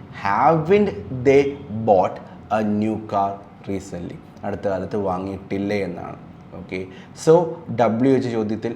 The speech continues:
രണ്ടാമത്തെ സെന്റൻസ് കൂടെ വർക്കൗട്ട് ചെയ്തു. നമുക്കൊരു അടുത്ത സെന്റൻസ് കൂടെ നോക്കാം. അവൾ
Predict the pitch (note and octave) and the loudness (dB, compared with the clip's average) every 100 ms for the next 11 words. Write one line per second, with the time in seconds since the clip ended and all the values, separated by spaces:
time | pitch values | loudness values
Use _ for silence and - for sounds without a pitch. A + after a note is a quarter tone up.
0 | - G#2 G#2 B2+ B2+ B2 A2 G2 F#2+ G2+ | -6 -4 0 0 0 -6 -6 -6 -6 -4
1 | G2 F#2+ G2+ G2+ G#2 G2 E3 - - B2 | -4 -4 -6 -4 -4 -2 -4 -8 -10 -2
2 | A#2+ A#2 A#2 D3+ A#2+ G#2+ G2+ G#2 F#2+ F2 | 2 2 0 -2 -2 -2 -4 -4 -4 -6
3 | F2 B2 F3 - - - - - - D3 | -4 -2 -2 -6 -18 -20 -20 -4 6 8
4 | E3 G3+ | 8 8